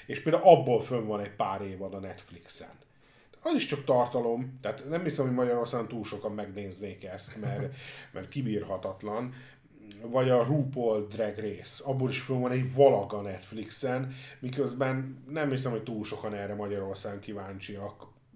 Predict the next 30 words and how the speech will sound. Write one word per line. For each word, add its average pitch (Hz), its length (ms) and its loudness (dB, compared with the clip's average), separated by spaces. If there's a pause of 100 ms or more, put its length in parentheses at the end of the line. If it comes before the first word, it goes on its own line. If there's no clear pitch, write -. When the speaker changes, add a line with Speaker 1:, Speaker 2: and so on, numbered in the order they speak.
Speaker 1:
Vagy 117 120 2
Speaker 2:
Hát 117 80 0
Speaker 1:
aki 139 140 -8
kíváncsi, 139 380 2
az 123 80 -2
már 127 140 2
rég 120 200 -2
megnézte 104 420 -6
angolul. 92 480 -12
Speaker 2:
A 165 100 -6
Crazy 170 340 2
Rich 123 300 -6 (120)
Asians 113 400 -10
is 131 180 -12
fent 123 160 -10
van. - 100 -20 (440)
Speaker 1:
Na, 123 160 -2 (520)
na. - 140 -14 (640)
Speaker 2:
<laughs> 160 120 -8 (180)
Az 135 160 0
a 113 120 -4
jó 110 160 -6
content. 104 440 -10
Speaker 1:
Azaz, 127 460 0 (180)
azaz. 90 400 -10 (1080)
Speaker 2:
Figyeljetek, 147 440 6
srácok, 135 540 2
én 165 160 -2
viszont, 165 360 0
ö, 170 220 6